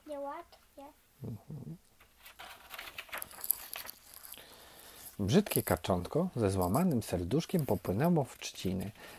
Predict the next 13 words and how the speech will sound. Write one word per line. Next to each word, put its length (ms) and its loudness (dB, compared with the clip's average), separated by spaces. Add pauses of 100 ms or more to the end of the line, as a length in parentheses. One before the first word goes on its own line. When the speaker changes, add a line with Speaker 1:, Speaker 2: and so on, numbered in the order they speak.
(120)
Speaker 2:
by 200 6
ukryć 480 4
się 280 2
ze 120 2
swoim 420 4
smutkiem. 600 -2 (360)
Wdrapało 560 6
się 220 -4
na 140 0
małą 580 4
wysepkę 540 -2
i 160 2
załam-, 400 4